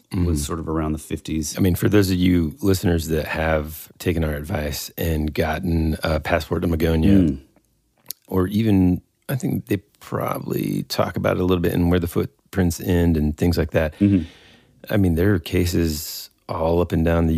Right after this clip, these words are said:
Speaker 1: U S where people reported, you know, their animals being mutilated in, in various different ways. There's some, you know, sort of, um, I guess, common or somewhat common patterns of, of,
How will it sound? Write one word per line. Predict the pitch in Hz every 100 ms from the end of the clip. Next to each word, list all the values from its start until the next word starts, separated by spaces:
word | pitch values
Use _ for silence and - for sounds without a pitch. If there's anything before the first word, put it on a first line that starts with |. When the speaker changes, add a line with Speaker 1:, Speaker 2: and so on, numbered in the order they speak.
| 80
Speaker 1:
U | 80
S | 80 76 71 - -
where | - 80 78 76 76 76 76 - _ _ _
people | - 85 80 82
reported, | 80 - 87 85 78 76 - - -
you | - 92
know, | 76 73 76 _ _ -
their | 78 76 76 76 -
animals | 82 85 82 80
being | 80 82 78 76 - -
mutilated | 87 92 82 80 78
in, | 76 76 -
in | 104 92
various | 101 90 78
different | 85 -
ways. | 90 80 82
There's | 101 92
some, | 98 82 - 92
you |
know, | 85
sort | 76 80 76
of, | 76 73
um, | 73 69 - - -
I | 101
guess, | 80 -
common | - - 80 78 76 73 71 _ _ _ _ -
or | 107 95
somewhat | - 104 90 -
common | 85 82 76
patterns | - 76 78 76
of, | 110 90 -
of, | 98 98